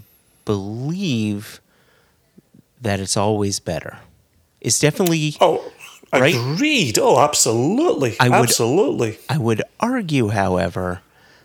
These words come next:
Speaker 1: that even if it's not always better,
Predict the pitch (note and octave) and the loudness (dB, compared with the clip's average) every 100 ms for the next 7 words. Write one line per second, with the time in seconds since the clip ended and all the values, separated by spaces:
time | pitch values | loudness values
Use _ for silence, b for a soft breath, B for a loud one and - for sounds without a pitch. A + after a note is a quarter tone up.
0 | b A2+ A#2 F3+ G#3 G3 E3+ - - C3 | b -4 -2 -2 -2 -2 -2 -2 0 2
1 | B2+ A#2+ A#2 A2 G2+ - _ A2 G2+ F2 | 2 2 2 2 -2 -6 _ 0 0 -2
2 | D2 | -10